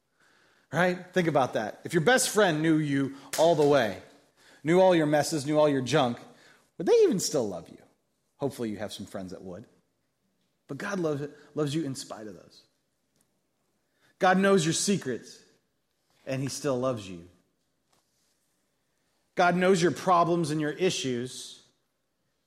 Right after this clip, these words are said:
and he still chases after you. He still wants you.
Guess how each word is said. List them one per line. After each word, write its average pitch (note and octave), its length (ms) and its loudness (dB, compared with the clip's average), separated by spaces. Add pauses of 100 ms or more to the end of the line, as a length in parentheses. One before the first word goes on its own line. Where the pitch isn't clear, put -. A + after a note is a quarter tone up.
(120)
and C3+ 180 -10
he C3+ 120 -8
still C#3 680 -2
chases B2 480 -8
after B2 340 -8
you. F#2+ 240 -14
He A#2+ 120 -10
still A#2 640 -6 (440)
wants - 540 -10 (400)
you. G2 520 -10